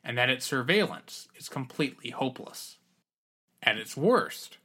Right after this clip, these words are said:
this vast political surveillance system went past incompetence into farce,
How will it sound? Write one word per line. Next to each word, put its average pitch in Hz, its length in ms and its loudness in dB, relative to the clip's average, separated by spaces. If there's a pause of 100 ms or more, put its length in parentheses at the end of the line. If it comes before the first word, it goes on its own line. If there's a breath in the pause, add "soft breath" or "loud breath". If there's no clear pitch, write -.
(240)
this 143 220 0
vast 139 500 4
political 151 420 0
surveillance 113 560 0
system 101 460 -12 (160)
went 139 180 0
past 135 340 6
incompetence 165 840 -2
into 127 180 -2
farce, - 720 0